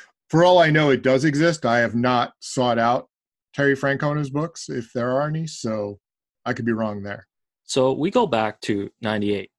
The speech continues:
Speaker 2: So the Bulls had just won a close game against the New Jersey Nets to open their best of five first round series. And this is where we get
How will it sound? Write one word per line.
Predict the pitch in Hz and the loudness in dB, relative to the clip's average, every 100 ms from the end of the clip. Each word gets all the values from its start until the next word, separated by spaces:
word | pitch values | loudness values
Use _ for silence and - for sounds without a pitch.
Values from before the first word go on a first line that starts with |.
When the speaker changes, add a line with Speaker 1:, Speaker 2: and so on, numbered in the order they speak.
| - | -14
Speaker 2:
So | - 101 98 - | -6 -6 -6 -8
the | 101 | -4
Bulls | 123 135 127 | 0 2 0
had | 110 | -2
just | 117 107 | -2 -2
won | 113 107 107 107 | -2 -2 -2 -6
a | 101 | -10
close | - 139 131 - | -6 0 0 0
game | - 113 110 110 113 _ _ - | -2 -2 -2 -6 -12 _ _ -10
against | 104 107 104 | -4 -4 -4
the | 107 | -2
New | 117 | 0
Jersey | 113 104 104 | 2 0 0
Nets | 101 98 - | -2 -4 -6
to | 98 - | -6 -4
open | 107 110 101 | -4 -4 -4
their | 98 | -2
best | 98 - | -4 -4
of | 101 | -4
five | 104 95 | -6 -4
first | - 101 | -4 -4
round | 107 98 98 | -4 -6 -4
series. | 113 107 98 95 92 - - - - - | -2 0 0 -2 -6 -8 -16 -20 -20 -4
And | 127 | -2
this | 139 208 | 0 0
is | 254 | 0
where | 240 190 | 2 2
we | 165 120 | 2 0
get | 117 107 104 | 2 2 0